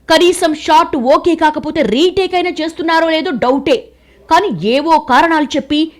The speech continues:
షూటింగ్ టైమ్ మాత్రం పెంచుకుంటూ పోతున్నారు. నటీనటులు చేసే పావలా యాక్షన్‌కు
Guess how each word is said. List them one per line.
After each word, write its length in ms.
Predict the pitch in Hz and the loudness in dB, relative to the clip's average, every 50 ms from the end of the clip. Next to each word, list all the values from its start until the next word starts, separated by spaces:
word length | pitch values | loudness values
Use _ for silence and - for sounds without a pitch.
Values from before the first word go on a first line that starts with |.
| _ - | _ -4
షూటింగ్ 400 | - 392 392 392 415 381 349 - | 0 2 2 2 0 -2 -4 0
టైమ్ 300 | 320 262 302 359 349 339 | 2 2 2 2 0 -2
మాత్రం 240 | 320 320 320 294 | -4 -4 -4 -6
పెంచుకుంటూ 520 | 269 - 285 330 349 - - 359 311 285 320 | -4 -4 -4 -6 -6 -8 -8 -8 -6 -6 -4
పోతున్నారు. 480 | 320 294 285 302 285 294 294 302 269 - - _ _ _ _ _ _ _ - - | -4 -4 -4 -2 0 2 2 2 2 0 -6 _ _ _ _ _ _ _ -10 -6
నటీనటులు 760 | 160 175 202 247 262 - 330 349 349 320 311 302 - 311 302 - 302 | -2 0 2 2 2 2 2 2 2 2 0 -2 -2 -4 -4 -2 -2
చేసే 200 | 277 277 277 285 | -4 -2 -2 -4
పావలా 540 | 269 269 - 311 294 294 311 311 311 302 294 | -4 -2 0 2 4 4 4 4 4 4 4
యాక్షన్‌కు 680 | 285 277 277 277 - - 285 262 - 277 294 330 359 349 | 4 4 2 2 -2 -6 -6 -4 -2 -2 0 0 -2 -4